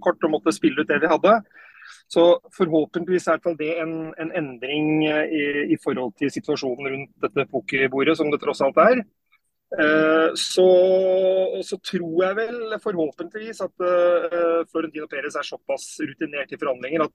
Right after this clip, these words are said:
han for nettopp å kunne ha en backup for neste år,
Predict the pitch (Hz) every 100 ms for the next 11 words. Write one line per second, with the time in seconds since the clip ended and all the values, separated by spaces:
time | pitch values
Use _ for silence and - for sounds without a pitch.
0 | - 147 143 _ _ _ _ _ _ -
1 | 190 196 165 - 160 _ 165 - 160 143
2 | 135 151 151 - - 139 147 143 139 -
3 | 165 - - 147 147 160 - 196 254